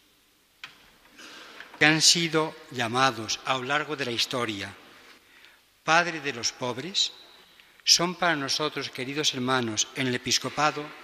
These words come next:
espejo de pastores. Que nunca convierta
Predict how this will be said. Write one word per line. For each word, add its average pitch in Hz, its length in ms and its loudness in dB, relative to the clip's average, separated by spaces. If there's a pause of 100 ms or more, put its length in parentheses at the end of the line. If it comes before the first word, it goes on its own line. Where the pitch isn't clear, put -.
(480)
espejo 180 680 -4 (160)
de 123 100 -8
pastores. 92 760 -6 (1600)
Que 135 120 2
nunca 185 480 -2
convierta 135 720 -4